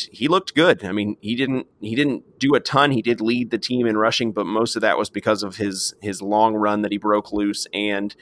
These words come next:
that really was the play of the game, because honestly, watching that offense, you felt like this offense can't move the ball. They are just stuck. And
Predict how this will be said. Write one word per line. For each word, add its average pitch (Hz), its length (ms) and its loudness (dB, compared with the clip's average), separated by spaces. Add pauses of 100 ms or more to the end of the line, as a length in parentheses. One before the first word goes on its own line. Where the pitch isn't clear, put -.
(240)
that 143 240 6
really 156 340 4
was 131 140 -2
the - 80 -2
play 117 220 4
of 104 60 4
the 104 60 -2
game, 98 280 -2
because 98 360 -4 (120)
honestly, 127 640 2 (100)
watching 123 540 2
that 110 240 2
offense, 101 640 0
you 107 180 -6
felt 117 300 4
like 104 400 0 (440)
this 101 480 0
offense 113 420 2
can't 101 240 -4
move 95 200 -4
the 82 80 -12
ball. 69 300 -10 (480)
They 104 260 2
are 101 240 2
just - 480 -6
stuck. - 640 -2 (440)
And 107 800 2